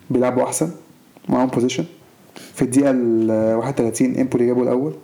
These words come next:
بعدين في الدقيقة تسعة وتلاتين سالينيتانا جابوا التعادل. الشوط الأول خلص واحد واحد. الشوط التاني ابتدى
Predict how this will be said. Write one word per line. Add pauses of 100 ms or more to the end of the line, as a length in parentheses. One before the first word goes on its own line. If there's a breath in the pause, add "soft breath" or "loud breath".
(540)
بعدين
في
الدقيقة
تسعة
وتلاتين (1300 loud breath)
سالينيتانا
جابوا
التعادل. (1000)
الشوط
الأول
خلص
واحد
واحد.
الشوط
التاني
ابتدى